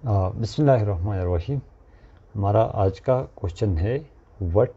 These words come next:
percent of fourteen of twenty-four?" ये जो फोर्टीन है वो ट्वेंटी फ़ोर का कितना percent है? तो हमारे पास जो एपीएससी की तरफ से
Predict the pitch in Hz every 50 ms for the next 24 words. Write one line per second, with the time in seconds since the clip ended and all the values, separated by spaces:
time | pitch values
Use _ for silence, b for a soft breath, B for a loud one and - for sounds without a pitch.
0 | - - 113 104 98 - - 101 101 92 - 98 101 107 107 - - - - 110
1 | 107 104 107 - 139 135 135 139 139 - - 104 98 101 98 - - - - -
2 | 98 101 101 90 - - 135 139 - - - - 120 98 85 - - - - -
3 | b b b b b b b b b b b b b b b b b - _ -
4 | 92 95 107 107 117 - - - 107 90 107 104 95 - - 104 110 104 107 -
5 | 147 139 123 107 110 117 - - - - 104 98 104 107 107 113 110 - - 113
6 | 110 107 101 127 123 104 - - 110 104 98 95 - 117 120 - - - - -
7 | - 117 104 - 110 110 104 - 117 98 - - 107 107 95 - 117 135 120 -
8 | - b b b b b b b b b b b b - - - 101 95 92 -
9 | - - - 98 95 104 104 101 104 101 - 117 110 110 98 - 104 95 104 104
10 | 107 - - - - - 123 120 101 - - 131 131 - 123 107 - 107 101 98
11 | - - - 101